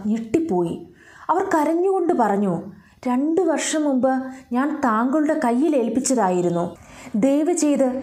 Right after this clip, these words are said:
എൻ്റെ പണം തരണം സേഠ്ജി," എന്നവർ കരഞ്ഞു പറഞ്ഞു.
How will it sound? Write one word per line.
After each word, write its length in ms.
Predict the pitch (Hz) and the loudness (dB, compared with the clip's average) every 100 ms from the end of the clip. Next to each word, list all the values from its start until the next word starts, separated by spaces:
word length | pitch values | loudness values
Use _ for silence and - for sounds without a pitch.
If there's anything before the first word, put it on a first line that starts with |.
| - | 0
എൻ്റെ 240 | 269 294 | 0 2
പണം 340 | 339 269 262 320 | 0 2 2 0
തരണം 320 | 320 262 240 220 | 0 2 0 0
സേഠ്ജി," 440 | 220 202 196 190 | 0 2 2 0
എന്നവർ 380 | 240 196 190 190 190 | 0 2 2 0 0
കരഞ്ഞു 420 | 226 214 220 254 | -2 0 2 2
പറഞ്ഞു. 400 | 233 165 165 165 | 0 0 0 -4